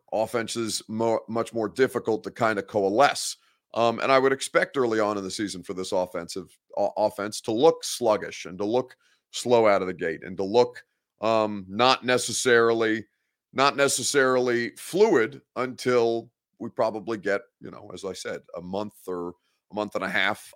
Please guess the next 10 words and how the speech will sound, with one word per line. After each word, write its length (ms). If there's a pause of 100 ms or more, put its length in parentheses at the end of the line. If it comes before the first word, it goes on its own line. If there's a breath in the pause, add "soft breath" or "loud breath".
ideally, 640 (100)
uh, 400 (480)
into 300
the 80
season, 560 (500)
I 100
think, 300 (240)
for 400
this 160
point. 320